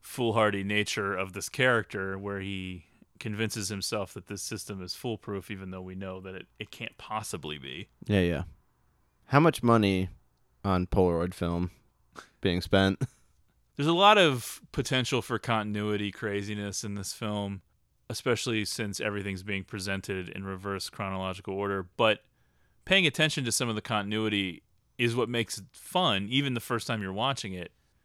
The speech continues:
Speaker 1: How did this scratch get here? How did this happen to the car
Speaker 2: Uh-huh.
Speaker 1: window, et cetera, et cetera? Piecing that all together.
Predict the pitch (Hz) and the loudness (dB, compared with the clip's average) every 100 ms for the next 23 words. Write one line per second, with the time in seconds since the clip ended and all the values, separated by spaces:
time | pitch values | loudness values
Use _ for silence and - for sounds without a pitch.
0 | _ - 120 117 113 120 - - - 139 | _ 2 4 4 2 0 0 -4 2 6
1 | 139 - - 107 82 110 95 85 82 98 | 8 6 0 -2 -2 -4 -4 -4 0 0
2 | 101 101 117 - 117 110 - 110 120 107 | 0 -2 -4 0 2 2 -2 -6 -6 -8
3 | - 139 135 113 107 95 87 85 80 87 | 0 6 10 10 10 8 4 -4 -6 -8
4 | - 127 117 95 95 - 123 101 90 - | -2 2 2 2 -2 0 0 0 -2 -6
5 | _ _ _ 127 117 113 107 104 95 95 | _ _ _ -4 -4 0 2 4 2 0
6 | 101 98 98 92 | -4 -2 -2 -2